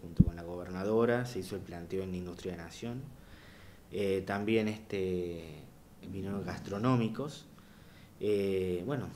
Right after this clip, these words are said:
se les comentó cuál era el proceso y también se les hizo ver que era una resolución nacional que se estaba implementando,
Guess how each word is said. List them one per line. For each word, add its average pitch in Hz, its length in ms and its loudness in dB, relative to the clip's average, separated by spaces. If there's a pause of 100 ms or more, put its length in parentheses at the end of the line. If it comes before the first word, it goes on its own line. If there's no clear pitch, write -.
(120)
se - 300 -2
les 101 160 -2
comentó 107 600 0
cuál 110 180 2
era 107 80 4
el 104 60 -4
proceso 120 720 -2
y 98 80 -6
también 110 600 0
se - 200 -4
les 104 160 -4
hizo 127 280 4
ver 123 320 6 (520)
que 95 120 -4
era 101 100 -2
una 95 160 -2
resolución 92 1000 -4
nacional 113 600 -4 (140)
que - 80 -12
se - 80 -14
estaba 92 260 -6
implementando, 92 720 -4